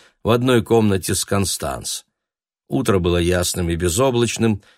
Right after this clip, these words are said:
косые солнечные лучи золотили лёгкую дымку поднимавшегося над рекой тумана. Брат Марк, беспечно щебетавший что-то насчёт прополки,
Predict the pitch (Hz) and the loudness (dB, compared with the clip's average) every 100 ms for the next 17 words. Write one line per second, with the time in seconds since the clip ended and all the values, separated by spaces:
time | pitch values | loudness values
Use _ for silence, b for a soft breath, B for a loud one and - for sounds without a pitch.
0 | b _ 107 110 143 131 110 - 113 110 | b _ 0 0 0 0 0 2 4 4
1 | 92 - 101 95 95 - 104 82 90 98 | 0 -2 0 0 -2 -2 0 0 2 2
2 | 85 104 92 95 101 - 87 87 87 95 | 2 0 2 2 0 -2 -4 -2 0 0
3 | 87 95 92 82 95 87 92 95 95 90 | 0 0 0 0 -4 -2 0 0 0 -2
4 | 92 92 90 92 87 85 95 90 92 90 | -4 -2 -2 -2 -2 -4 -2 -4 -2 -4
5 | 87 71 64 _ _ _ _ _ _ - | -4 -6 -8 _ _ _ _ _ _ -8
6 | 92 90 80 85 92 92 - - _ _ | -2 -2 -2 -2 0 -2 -6 -20 _ _
7 | - 92 - - 98 - 92 80 - 90 | -4 -4 -2 -2 -2 -2 -4 -4 -4 -2
8 | 92 101 95 - 107 - 101 80 87 85 | 0 2 0 0 -6 -4 -4 -4 -4 -6
9 | - 95 78 - 76 - 107 110 - 110 | -4 -4 -4 -6 -6 0 0 0 0 -4